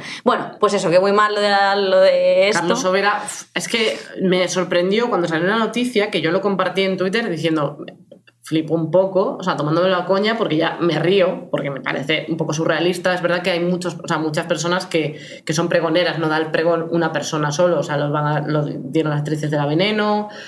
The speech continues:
Speaker 2: em, ¿quién más lo da? Iciar Castro. Eh, bueno, como gente que tiene representación, eh, o sea, que representa al colectivo y me parece genial. Y Carlos Sobera lo hace porque su programa First Dates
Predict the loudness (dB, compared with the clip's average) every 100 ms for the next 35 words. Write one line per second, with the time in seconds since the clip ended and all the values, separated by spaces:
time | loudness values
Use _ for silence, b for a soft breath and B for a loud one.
0 | B -2 0 2 2 0 0 0 -2 -2
1 | 0 0 0 0 0 0 -2 0 -2 -2
2 | 0 4 4 2 -4 B B B 0 2
3 | 4 2 2 2 0 0 2 2 0 -6
4 | -2 0 0 0 0 0 0 0 0 -2
5 | -4 -4 -4 -4 0 2 0 -4 -4 -4
6 | -4 -6 -6 -4 -2 -2 -2 -4 -2 0
7 | 0 -2 -2 -2 -2 -2 -2 -2 -4 -2
8 | 0 -2 -4 B B B 0 0 0 0
9 | 2 2 2 2 2 0 2 2 0 0
10 | 0 0 -6 2 2 4 0 -2 0 -2
11 | 0 0 0 0 -2 -10